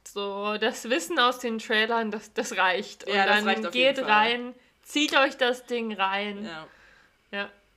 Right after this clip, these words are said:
Speaker 2: Und genießt es, weil, ja, also, wir können jetzt, ihr, ihr merkt wahrscheinlich schon, <laughs>
Speaker 1: Das
Speaker 2: es, dieser Film, der hat uns einfach komplett abgeholt.
Speaker 1: Ja.
Speaker 2: Und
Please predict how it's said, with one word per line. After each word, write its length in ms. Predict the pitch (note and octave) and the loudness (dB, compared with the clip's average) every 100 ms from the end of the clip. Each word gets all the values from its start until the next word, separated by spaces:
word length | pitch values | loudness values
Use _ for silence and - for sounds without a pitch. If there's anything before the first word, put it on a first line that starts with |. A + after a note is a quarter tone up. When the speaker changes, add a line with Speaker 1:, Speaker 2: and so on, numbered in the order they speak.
| _ _ | _ _
Speaker 2:
Und 240 | - G3 | -16 -14
genießt 400 | G#3 F#3 F#3+ F#3+ | -12 -12 -14 -16
es, 260 | E3 E3 - - | -18 -18 -20 -12
weil, 480 | E3 D#3+ D#3 D#3+ E3 _ _ _ - | -10 -10 -10 -14 -18 _ _ _ -16
ja, 240 | D3+ C3+ - _ - | -10 -10 -12 _ -2
also, 420 | G#3 G#3 G#3 G3+ - _ _ _ - - - - - | 0 0 -2 -4 -12 _ _ _ -18 -14 -14 -14 -10
wir 100 | G#3+ | -4
können 240 | - C4 | 0 0
jetzt, 180 | A#3+ A#3+ | 0 -6
ihr, 220 | G#3 G3+ | -8 -6
ihr 400 | A#3 A#3 A3+ B3+ | -6 -6 0 0
merkt 320 | A#3+ A3+ D4 | 6 4 4
wahrscheinlich 560 | B3+ C4 A#3+ G#3 G#3+ - | -4 -4 -4 -4 -6 -6
schon, 340 | G3 F3 G3 A#3+ | -6 -6 -6 -6
<laughs> 680 | - E4+ G#4+ - - A4 - | 2 4 4 2 -6 -6 -2
Speaker 1:
Das 260 | B3+ - | -2 0
Speaker 2:
es, 80 | A3+ G#3 - C#4 | -4 -6 -10 -2
dieser 220 | C#4 D#4 | 2 2
Film, 400 | C4+ F4 F4+ D#4 | 2 2 0 0
der 160 | A3 | 0
hat 100 | D#4+ F4+ | 2 0
uns 120 | - | -4
einfach 460 | - E4 C4 C4 C#4 | -2 0 0 0 2
komplett 460 | D#4 B3 B3+ - | 0 0 -4 -2
abgeholt. 680 | - - - A3 F#3 F#3+ B3 - - | -4 -4 -8 -8 -6 -6 -8 -12 -12
Speaker 1:
Ja. 340 | G#3 G#3 G#3 G#3 | -8 -4 -4 -2
Speaker 2:
Und 320 | A#3 C4 C4+ | 0 0 -4